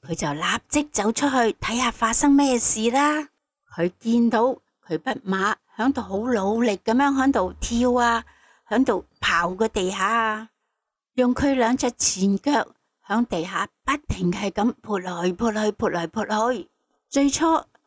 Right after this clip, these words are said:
見到匹馬係咁刨出一啲濕潤嘅泥土，但係冇幾耐，越刨越深嘅時候，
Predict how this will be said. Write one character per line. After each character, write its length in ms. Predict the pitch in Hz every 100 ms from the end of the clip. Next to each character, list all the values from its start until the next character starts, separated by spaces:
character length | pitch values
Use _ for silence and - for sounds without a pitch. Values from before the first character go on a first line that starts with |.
| _ _
見 220 | 220 202
到 120 | 196
匹 160 | 190 -
馬 360 | - 185 190 - _ _ _
係 120 | 240
咁 240 | 240 285 349 -
刨 360 | - 180 185
出 120 | -
一 120 | 269 285
啲 180 | 294 320
濕 380 | - - 330 294 _ -
潤 340 | 214 190 208
嘅 180 | 214 214
泥 240 | 185 165
土， 520 | 165 180 170 233 185 - _ _ _ _ -
但 200 | 180 202
係 340 | 190 185 190 - -
冇 260 | 143 165 -
幾 180 | 240
耐， 260 | 247 247 247 -
越 120 | 190
刨 340 | 220 - 185 196
越 120 | 226
深 340 | - 311 294
嘅 100 | 269
時 220 | 220 -
候， 280 | 202 196 175